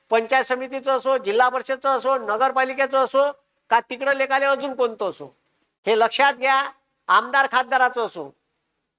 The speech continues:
जर पडणाऱ्या कॅन्डिडेटले विजेता कॅन्डिडेटपेक्षा एक षष्टमांश मतदान भेटले नाही,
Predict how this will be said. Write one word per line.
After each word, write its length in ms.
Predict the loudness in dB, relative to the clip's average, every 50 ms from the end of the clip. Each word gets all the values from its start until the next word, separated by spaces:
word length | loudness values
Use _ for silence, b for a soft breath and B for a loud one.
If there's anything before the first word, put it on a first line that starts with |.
| _ _ _ 2
जर 300 | 4 6 8 8 6 4 0 _ _
पडणाऱ्या 580 | -2 -2 -2 -2 0 0 2 2 4 4 2 2
कॅन्डिडेटले 920 | 0 0 -2 -2 -2 -2 -4 -2 0 0 0 2 0 -2 -2 -2 -2 -6 -12 _ _ -14
विजेता 600 | -8 -6 -6 -2 0 2 2 2 2 2 0 0
कॅन्डिडेटपेक्षा 1120 | 0 0 -2 -2 -2 -4 -4 0 0 0 0 -2 -4 -4 -4 -2 0 2 4 4 4 2 -4 -10 _ _ _ _ _ _ _ _ _
एक 280 | -2 2 2 2 2 0
षष्टमांश 680 | -2 -4 -4 -4 -4 -6 -2 0 0 0 0 -2 -4
मतदान 420 | -6 -6 -4 0 0 0 0 0 0
भेटले 340 | 0 0 0 0 0 0 2
नाही, 260 | 2 0 0 -2